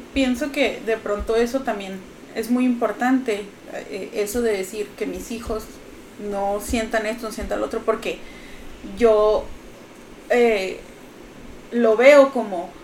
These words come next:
¿qué te decía el otro día del, del, del incidente en la alberca? Este, eh, entonces, eh, ha-,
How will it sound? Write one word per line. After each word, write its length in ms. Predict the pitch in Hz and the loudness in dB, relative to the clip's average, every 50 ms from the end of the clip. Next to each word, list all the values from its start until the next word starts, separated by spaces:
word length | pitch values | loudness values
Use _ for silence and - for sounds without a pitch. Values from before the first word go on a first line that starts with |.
| - - - | -18 -2 2
¿qué 100 | 247 240 | 2 4
te 100 | - 262 | 6 6
decía 260 | 269 247 240 262 226 | 6 6 6 4 4
el 80 | 214 220 | 4 4
otro 240 | 226 220 240 240 240 | 4 4 4 4 4
día 300 | 240 240 240 240 247 247 | 4 6 6 6 6 4
del, 320 | 240 214 196 - - 190 | 4 2 0 -4 -6 -4
del, 480 | 202 202 190 190 190 185 185 180 185 185 185 - - - - - - - - - - - - - - - - - 196 | -4 -2 -2 -2 -2 -2 -2 -4 -6 -10 -12 -14 -18 -20 -20 -20 -20 -20 -20 -20 -20 -20 -20 -18 -16 -12 -12 -2 0
del 180 | 226 214 208 | 0 0 0
incidente 480 | 214 208 196 - 226 202 185 190 - 214 | -2 -6 -8 -6 -4 -4 -4 -2 -4 -2
en 80 | 226 240 | 0 2
la 60 | 233 | 2
alberca? 400 | 214 196 196 190 190 - - - - - - - - - - - - - - - - - - - - - - - - - - - | 2 4 2 0 -2 -2 -8 -10 -10 -14 -18 -20 -20 -20 -20 -20 -20 -20 -20 -20 -20 -20 -20 -20 -20 -18 -18 -18 -18 -16 -4 4
Este, 480 | 226 240 233 226 - - - - - 240 | 6 6 6 6 4 -4 -10 0 2 4
eh, 560 | 226 220 220 214 214 208 208 208 214 - - | 4 6 4 4 4 4 4 2 2 4 2
entonces, 540 | 233 233 240 233 220 240 285 285 269 277 - - - - - - | 2 4 4 2 4 4 4 2 2 0 -4 -10 -16 -18 -14 -6
eh, 680 | - 226 240 240 233 233 226 220 220 220 220 214 208 202 - - - - - - - | 0 2 6 6 8 8 6 6 4 2 2 0 -2 -4 -8 -12 -16 -18 -16 2 6
ha-, 80 | 240 | 8